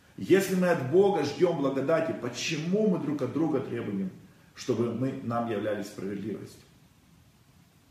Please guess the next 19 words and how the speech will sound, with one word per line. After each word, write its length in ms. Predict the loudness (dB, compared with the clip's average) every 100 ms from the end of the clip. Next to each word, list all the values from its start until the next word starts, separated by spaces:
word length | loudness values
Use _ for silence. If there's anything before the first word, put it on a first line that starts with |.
| -20 _ _ -2
Мы 280 | 4 4 4
заключаем 1120 | 4 2 2 0 0 2 4 4 2 0 -4 -10 -20 -20 -20 _ _ -20 -14
общение 680 | -12 -6 0 4 4 4 -2
наше 400 | 0 -2 -2 -4
с 120 | -4
Богом 540 | 4 6 6 2 -2 -6
в 140 | -6
рамки 560 | 0 2 2 -2 -6 -10 -10 -18 -20 _ _ _ -20 _ -4
либо 320 | 2 4 4
справедливости, 1040 | -2 -2 0 0 -2 -4 -4 -6 -10 -12 -12 -18 -20 -20 -18 -4
либо 380 | 0 2 2 2
милости, 720 | 0 -2 -4 -8 -10 -12 -12 -12
либо 280 | -6 -4 -2
благодати. 680 | -2 -4 -6 -8 -10 -12 -18 -20 _ _ -20 -20 -20 -20 _ _ _ _ _ _ _ _ -20 _ _
Бог 380 | -2 8 8 8
с 120 | 2
нами 240 | 2 2 2
поступает 680 | 0 -2 2 4 4 4
ровно 360 | 2 2 2